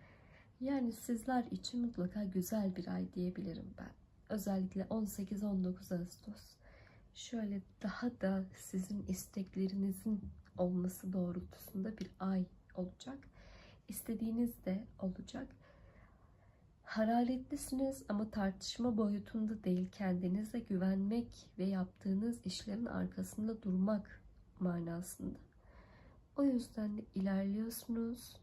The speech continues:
ve bazen de şans yüzünüze gülüyor. Yani burada güzel yerler, yöreler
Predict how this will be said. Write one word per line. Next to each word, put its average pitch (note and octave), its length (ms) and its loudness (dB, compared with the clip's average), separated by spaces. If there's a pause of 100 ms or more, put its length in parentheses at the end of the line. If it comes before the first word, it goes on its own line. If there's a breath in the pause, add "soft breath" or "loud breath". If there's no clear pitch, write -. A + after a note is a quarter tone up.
(420)
ve A3 240 -2 (500 loud breath)
bazen A#3+ 400 2
de B3+ 60 2
şans B3 440 -2
yüzünüze F#3+ 640 2 (280)
gülüyor. F#3+ 380 -2 (300)
Yani F3+ 340 -2
burada G3 360 0 (500 loud breath)
güzel G#3 440 0 (220)
yerler, F#3 540 4 (200)
yöreler F#3 800 2